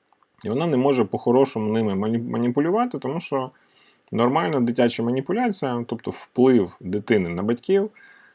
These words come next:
це прибігти до батьків там з-, заплаканою.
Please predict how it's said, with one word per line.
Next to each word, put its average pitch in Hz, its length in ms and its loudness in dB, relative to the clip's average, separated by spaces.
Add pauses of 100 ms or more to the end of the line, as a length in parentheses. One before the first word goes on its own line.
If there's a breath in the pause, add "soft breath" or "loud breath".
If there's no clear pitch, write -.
це 139 140 0
прибігти 170 460 0
до 135 140 4
батьків 151 440 2
там 120 480 -2 (140)
з-, 117 420 2
заплаканою. 85 680 -2